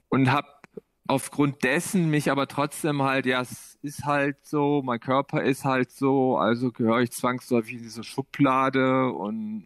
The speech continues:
nun gut. Aber mit der Zeit hab ich das halt immer mehr hinterfragt und,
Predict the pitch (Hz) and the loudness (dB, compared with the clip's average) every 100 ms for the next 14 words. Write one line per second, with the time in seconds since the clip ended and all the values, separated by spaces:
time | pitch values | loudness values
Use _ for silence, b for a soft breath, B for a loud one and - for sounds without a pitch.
0 | _ 113 110 110 135 156 - B B B | _ 2 2 6 6 6 0 B B B
1 | B - - 117 127 127 131 127 117 - | B -10 -4 -2 0 0 0 0 -2 -2
2 | 131 127 139 160 - - 131 123 117 - | 0 2 0 -2 -4 -2 -2 -4 -8 -2
3 | 110 101 80 139 135 123 120 120 117 110 | 0 0 0 0 0 0 0 0 -2 -8
4 | - - 107 117 143 - - - 127 123 | -8 -6 -2 0 -2 -4 -20 -8 -6 -4
5 | 123 120 | -4 -6